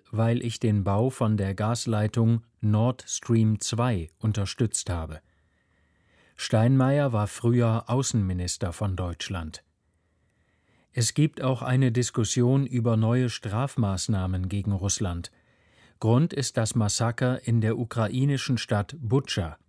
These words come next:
In Berlin haben viele Menschen demonstriert. Sie wollen, dass Deutschland ganz auf Gas und Öl aus Russland verzichtet. Aber die Bundesregierung sagt, dann würde es eine große Wirtschaftskrise geben.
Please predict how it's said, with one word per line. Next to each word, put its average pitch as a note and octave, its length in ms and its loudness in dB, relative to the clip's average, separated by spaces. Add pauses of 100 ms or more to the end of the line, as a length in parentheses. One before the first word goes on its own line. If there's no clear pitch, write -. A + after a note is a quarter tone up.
(1040)
In B2+ 200 6
Berlin A#2 520 4
haben A2 260 2
viele D3 340 -2
Menschen A2+ 420 2
demonstriert. A2+ 800 -2 (520)
Sie B2+ 300 0
wollen, A#2 380 2 (280)
dass G#2+ 280 -2
Deutschland B2+ 680 0
ganz B2+ 320 -2
auf A2+ 300 -4
Gas A#2 360 0
und A2+ 280 0
Öl A#2+ 320 4
aus A2+ 320 -4
Russland G#2+ 440 0
verzichtet. - 720 -2 (920)
Aber A2+ 300 4
die G#2+ 140 4
Bundesregierung G#2 1000 2
sagt, G2 420 -2 (560)
dann B2 300 4
würde C#3 260 2
es B2+ 200 -4
eine A2+ 300 2
große A#2+ 500 0
Wirtschaftskrise G2+ 960 -4
geben. F2 380 -4